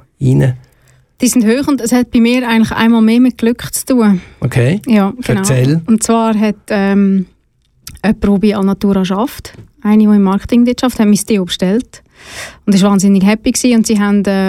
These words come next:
Speaker 2: anscheinend bei der Alnatura schon ein Zeitchen lang darüber geredet, dass sie ein Deo-Creme möchten haben im Sortiment, weil
Speaker 1: Ah.
Speaker 2: Deo-Creme ist wirklich stark am Kommen. Und, äh, ja, sie hat dann gesagt, ihr müsst unbedingt noch Bullshit nehmen. Und so hat sich das so ein bisschen ergeben. Und man hat aber sicher ein halbes Jahr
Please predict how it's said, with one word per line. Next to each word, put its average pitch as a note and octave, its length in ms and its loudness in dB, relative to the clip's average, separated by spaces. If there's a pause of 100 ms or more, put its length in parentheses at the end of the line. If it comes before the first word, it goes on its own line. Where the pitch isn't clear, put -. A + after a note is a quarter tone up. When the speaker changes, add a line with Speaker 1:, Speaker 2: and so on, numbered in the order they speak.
Speaker 2:
anscheinend G#3+ 580 2
bei G#3+ 60 -8
der G#3+ 140 -6
Alnatura A3 400 0
schon G#3 260 -2
ein G3+ 60 -4 (220)
Zeitchen B3 340 -2
lang A3 180 0
darüber G3 220 -2
geredet, G3+ 260 -2
dass G3+ 120 -2
sie G3+ 100 -4
ein F#3 140 2
Deo-Creme G3 640 2
möchten B3+ 380 -2 (100)
haben B3 220 2
im B3+ 40 2
Sortiment, B3+ 600 -2
weil G3+ 120 0
Speaker 1:
Ah. C#4 260 0
Speaker 2:
Deo-Creme A#3 460 0
ist A#3 100 -2
wirklich A#3+ 240 -4
stark A3+ 340 -4
am G3+ 100 0
Kommen. C4+ 240 -2 (840)
Und, G#3 360 2
äh, G3 500 0
ja, F3+ 220 2
sie C4 100 0
hat A#3+ 120 -2
dann A3 80 2
gesagt, G3+ 220 0
ihr F#3+ 100 2
müsst F#3+ 160 0
unbedingt F#3 560 0
noch F3 120 2
Bullshit G#3+ 380 -2
nehmen. A#3 420 0
Und G3 180 -2
so A3+ 260 -2
hat G#3+ 200 0
sich - 100 -6
das - 180 -4
so - 80 -6
ein - 80 -8
bisschen G#3+ 120 0 (100)
ergeben. B3 400 0
Und G3 220 0
man G#3+ 140 2
hat A3+ 180 0
aber G#3 120 0
sicher A#3+ 320 -2
ein - 220 -4
halbes B3 460 -2
Jahr G#3 320 0